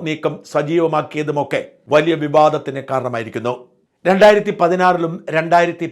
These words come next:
പത്തൊൻപതിലും സമാനമായൊരു വിവാദത്തിലൂടെ മലബാർ ഗോൾഡ് കടന്നുപോയിരുന്നു. രണ്ടായിരത്തി പതിനാറിൽ പാകിസ്ഥാന്റെ സ്വാതന്ത്ര്യ ദിനാഘോഷത്തിന്റെ ഭാഗമായി ക്വിസ് മത്സരം നടത്തിയതിന്റെ പേരിലായിരുന്നു വലിയ വിവാദമുണ്ടായത്. ഗൾഫ് രാജ്യങ്ങളിലെ മലബാർ ഗോൾഡിന്റെ ഉപഭോക്താക്കളിൽ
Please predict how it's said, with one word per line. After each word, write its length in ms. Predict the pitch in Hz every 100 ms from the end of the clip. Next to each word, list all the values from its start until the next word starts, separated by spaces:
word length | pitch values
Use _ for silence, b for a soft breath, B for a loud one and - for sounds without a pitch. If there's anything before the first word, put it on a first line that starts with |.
| -
പത്തൊൻപതിലും 580 | 147 147 160 143 113 85 - -
സമാനമായൊരു 600 | 147 156 165 160 151 147 139
വിവാദത്തിലൂടെ 640 | 135 139 147 139 131 123 107 - 123
മലബാർ 340 | 135 143 143 135
ഗോൾഡ് 220 | 127 123 123
കടന്നുപോയിരുന്നു. 580 | 123 123 113 110 110 127 - _ -
രണ്ടായിരത്തി 340 | 147 170 156 -
പതിനാറിൽ 380 | 156 156 160 185 -
പാകിസ്ഥാന്റെ 560 | 156 156 - - 151 160 -
സ്വാതന്ത്ര്യ 520 | 147 151 160 170 156 151
ദിനാഘോഷത്തിന്റെ 640 | 147 143 147 - - 135 127
ഭാഗമായി 380 | 131 123 98 85 _ _ _ _
ക്വിസ് 240 | 202 196 -
മത്സരം 380 | 180 151 151 151 165
നടത്തിയതിന്റെ 460 | 147 147 143 139 135
പേരിലായിരുന്നു 520 | 135 135 127 120 110 - _ _ -
വലിയ 220 | 139 143 139 - 131
വിവാദമുണ്ടായത്. 800 | 131 131 127 113 110 117 117 127 - _ _ 147
ഗൾഫ് 280 | 185 196 214
രാജ്യങ്ങളിലെ 520 | 190 175 175 170 160 165 -
മലബാർ 340 | 151 160 175 175 156
ഗോൾഡിന്റെ 320 | 160 151 151 - 139
ഉപഭോക്താക്കളിൽ 680 | 139 151 156 147 135 110